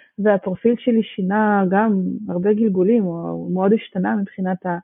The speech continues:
התוכן שלו, התחלתי אותו כשעוד הייתי, אה, רווקה ו-, וללא הילדים, ואז באמת הייתי יותר, הייתי מצלמת יותר, הפרופיל שלי פעם היה הרבה יותר, אמ,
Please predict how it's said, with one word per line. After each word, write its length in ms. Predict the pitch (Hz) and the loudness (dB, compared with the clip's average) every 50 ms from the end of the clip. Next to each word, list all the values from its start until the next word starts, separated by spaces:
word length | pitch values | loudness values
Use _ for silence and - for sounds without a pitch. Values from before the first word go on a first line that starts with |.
| - - - - - _ | -14 -20 -20 -20 -14 _
התוכן 440 | 196 185 - - 233 233 - 302 262 | -8 -6 -2 -2 -2 0 2 2 2
שלו, 500 | 262 - 214 196 185 170 175 170 170 170 170 175 | 2 2 2 4 4 4 4 4 2 2 0 -2
התחלתי 380 | 175 - _ - 196 202 196 226 | -4 -8 _ 0 0 0 0 -2
אותו 160 | 214 - 196 | -4 -4 -6
כשעוד 300 | - - - 196 185 175 | -8 -6 -8 -6 -4 -2
הייתי, 480 | 180 185 190 - _ - 202 190 185 185 - _ _ - _ _ _ _ | 0 -2 -2 -2 _ 0 2 2 2 0 -2 _ _ -20 _ _ _ _
אה, 220 | 202 202 196 190 190 | 2 2 2 4 2
רווקה 580 | 202 208 190 202 190 - - 233 262 285 269 233 196 | 2 2 0 0 -4 -2 0 2 4 4 4 2 2
ו-, 240 | 190 196 190 185 185 180 | 2 2 4 4 2 2
וללא 260 | 185 190 185 185 190 | 0 0 2 2 2
הילדים, 580 | 214 233 240 226 214 196 180 185 254 277 269 226 | 2 2 2 2 2 0 0 2 2 2 2 2
ואז 240 | 208 196 190 185 185 | 2 0 -2 -4 -4
באמת 260 | 185 196 196 196 - | -4 -4 -6 -4 -2
הייתי 220 | 202 196 190 - 202 | -4 -4 -4 -4 -8
יותר, 240 | 190 - 202 202 202 196 - - - _ _ | -6 -2 0 -2 -2 -2 -8 -20 -20 _ _
הייתי 200 | 214 208 - 226 | -6 -2 0 2
מצלמת 680 | 214 208 202 - _ - 190 190 196 226 254 262 247 214 | 0 0 0 -4 _ 2 2 4 4 4 4 4 2 0
יותר, 240 | 202 - 190 180 | -2 -4 -2 -4
הפרופיל 360 | 175 175 - 180 - _ 208 196 | -4 -4 -8 -16 -6 _ -4 -4
שלי 220 | - - 202 190 | -2 -4 -4 -4
פעם 280 | - - 185 185 185 185 | -2 -4 -4 -2 0 0
היה 220 | 180 180 175 175 | 0 0 0 -2
הרבה 240 | 175 175 175 180 180 | -4 -4 -2 0 0
יותר, 360 | 180 180 _ 185 180 175 175 180 175 | 0 -2 _ -4 -4 -2 -2 -2 -2
אמ, 140 | 175 175 170 | -2 -2 -4